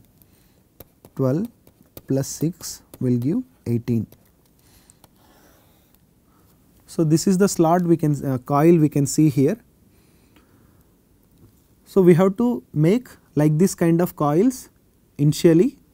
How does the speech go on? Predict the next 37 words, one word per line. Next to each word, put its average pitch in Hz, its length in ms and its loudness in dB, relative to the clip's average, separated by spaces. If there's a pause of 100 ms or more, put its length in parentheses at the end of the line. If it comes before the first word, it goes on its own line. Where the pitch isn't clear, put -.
(380)
twelve 175 240 6
coils. 123 540 -2 (500)
So, - 220 -4
each 240 380 2
coil 190 340 4
side 180 400 -4 (260)
we 147 120 -2
have 170 200 0
to 202 100 0
place 190 520 0 (180)
one 143 280 0
by 151 160 2
one. 120 200 -2 (500)
This 165 200 2
coil 180 320 6
side 196 320 -2
we 160 100 6
are 156 80 2
placing 160 460 0
here 170 260 0 (180)
in 151 140 0
twelfth 151 300 -2
slot, 180 420 -4 (100)
this 151 280 -2
coil 165 340 4
side 190 280 -4
we 147 100 0
are 147 80 -2
placing 151 500 -4 (140)
in 208 200 0 (440)
eighteenth 165 400 6
slot. 123 340 -4 (440)
So, 170 180 0
this 165 200 4
is 185 160 0
the 208 120 -2
stator, 180 500 -2